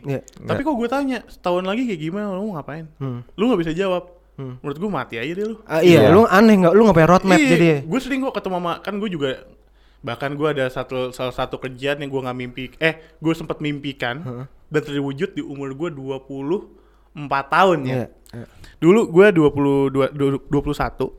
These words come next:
Speaker 3: Iya.
Speaker 2: Gue kuliah di salah satu universitas.
Speaker 3: Hmm.
Speaker 2: Gue cuma bilang,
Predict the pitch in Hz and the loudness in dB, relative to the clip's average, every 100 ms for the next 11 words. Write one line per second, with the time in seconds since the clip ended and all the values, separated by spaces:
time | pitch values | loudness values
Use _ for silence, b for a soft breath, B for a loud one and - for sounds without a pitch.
0 | - 117 107 120 - _ - - - 160 | -12 -6 -6 -8 -16 _ -20 -10 2 6
1 | 180 175 135 143 135 143 143 127 127 127 | 6 6 2 -2 0 0 -2 -4 -4 -4
2 | 127 127 127 135 131 131 131 127 127 143 | -4 -4 -4 -2 -2 -4 -8 -8 -8 -8
3 | - - _ _ _ _ _ - 101 98 | -8 -12 _ _ _ _ _ -18 -14 -16
4 | B B B B 147 156 147 139 143 | B B B B -6 0 0 0 -2